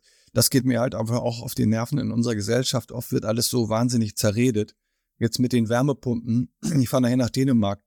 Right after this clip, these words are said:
die seit zweitausenddreizehn bauen die da keine Gasheizung mehr ein. Weil das ja auch, da muss man ja auch nicht drüber nachdenken, wenn man in zwanzig, dreißig Jahren <clears throat> nichts mehr verbrennen möchte, dann sollte man jetzt nichts mehr einbauen, mit dem man Sachen verbrennt. Das ist eben auch,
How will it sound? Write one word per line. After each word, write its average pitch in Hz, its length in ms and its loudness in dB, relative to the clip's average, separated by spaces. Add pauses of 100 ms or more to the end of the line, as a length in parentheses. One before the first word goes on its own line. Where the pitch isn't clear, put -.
die 113 240 0
seit 107 220 0 (160)
zweitausenddreizehn 120 760 2
bauen 104 200 -2
die 110 100 0
da 87 120 -2
keine 95 320 0
Gasheizung 90 540 -2
mehr 87 140 -2
ein. 92 160 -4 (300)
Weil 117 100 8
das 131 180 6
ja 123 140 2
auch, 139 280 2 (260)
da - 100 -2
muss 147 180 2
man 127 120 4
ja 123 120 2
auch 117 100 -4
nicht 143 200 -2
drüber 139 180 0
nachdenken, 117 540 2
wenn 107 100 0
man 117 300 -2
in 120 400 2
zwanzig, 127 420 0
dreißig 120 360 -2
Jahren 120 340 0 (160)
<clears throat> - 180 -20
nichts 151 560 4
mehr 127 140 4
verbrennen 117 420 2
möchte, 107 280 0
dann 107 140 0
sollte 117 200 -2
man 110 180 2
jetzt 110 240 0
nichts 117 180 -2
mehr 107 140 2
einbauen, 113 480 2 (240)
mit 123 240 0
dem 120 140 4
man 117 180 2
Sachen 127 240 -2
verbrennt. 80 500 -4 (300)
Das 104 140 0
ist 117 120 4
eben 113 240 2
auch, 110 140 -4